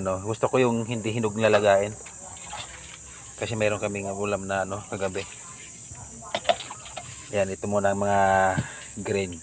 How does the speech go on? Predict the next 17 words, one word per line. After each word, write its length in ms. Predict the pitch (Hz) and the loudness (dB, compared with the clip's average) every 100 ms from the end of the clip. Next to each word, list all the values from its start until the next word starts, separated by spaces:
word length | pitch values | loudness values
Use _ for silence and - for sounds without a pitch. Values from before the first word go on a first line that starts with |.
| - | -8
Yung 240 | 98 98 | -6 -6
manibal. 420 | 101 104 101 110 98 101 | -4 -4 2 2 2 -2
Manibal 320 | 107 110 120 | -4 4 6
lang. 140 | 117 107 - - - - - - - - - - 123 | 6 2 0 -2 -2 -8 -8 -8 -10 -10 -10 -8 -2
Yun 120 | 123 | 4
lang 160 | 117 113 | 4 4
muna 280 | 113 110 107 | 4 4 4
ang 120 | 104 | 2
aming 160 | 101 98 | 2 2
lalagay. 440 | 98 95 95 101 | 2 0 -4 -2
Itong 200 | - 117 | 0 2
hinog, 320 | 127 113 101 - - 160 202 | 4 4 2 0 6 8 10
<clears throat> 380 | - - - - | 8 2 0 8
talagang 380 | 113 104 101 101 | 8 8 4 2
ano 120 | 95 | 0
na 240 | 87 | 0
yan. 60 | 90 | -2